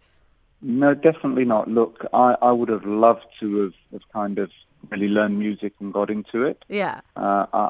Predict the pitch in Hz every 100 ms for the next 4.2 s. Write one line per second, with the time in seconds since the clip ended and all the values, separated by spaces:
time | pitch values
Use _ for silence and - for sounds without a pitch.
0 | - 104 113 90 - 98 101 104 98 -
1 | 98 - - 113 110 - 101 - 113 107
2 | - 220 - - 107 - 110 107 147 165
3 | - 104 101 104 101 - 104 98 95 92
4 | 104 175